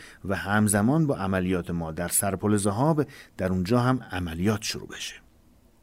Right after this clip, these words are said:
کار در جبهه شیاکو و تصرف این ارتفاعات دشمن رو از اشراف دید و تیر بر روی گیلان غرب محروم می‌کرد و به قول معروف دشمن رو کیلومترها پرت می‌کرد به عقب.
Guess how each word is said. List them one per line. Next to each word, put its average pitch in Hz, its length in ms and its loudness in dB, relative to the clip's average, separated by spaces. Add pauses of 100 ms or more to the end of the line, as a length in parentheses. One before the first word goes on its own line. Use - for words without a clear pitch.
کار 180 280 6
در 151 240 6
جبهه 139 440 6
شیاکو 135 640 6 (180)
و 110 140 2 (140)
تصرف 120 880 4
این 180 360 8
ارتفاعات 143 580 0 (360)
دشمن 120 440 4
رو 131 80 2
از 107 280 0
اشراف 110 580 2
دید 104 360 4
و 95 80 6
تیر 123 320 4
بر 95 180 0
روی 98 300 0
گیلان 95 400 0
غرب 110 380 0
محروم 95 440 2
می‌کرد 175 420 4 (220)
و 98 60 -4
به 95 100 0
قول 98 220 6
معروف 110 380 4 (280)
دشمن 123 380 2
رو 104 80 2
کیلومترها 110 680 2
پرت 180 480 0
می‌کرد 98 320 -2
به 80 80 -6
عقب. 78 340 -10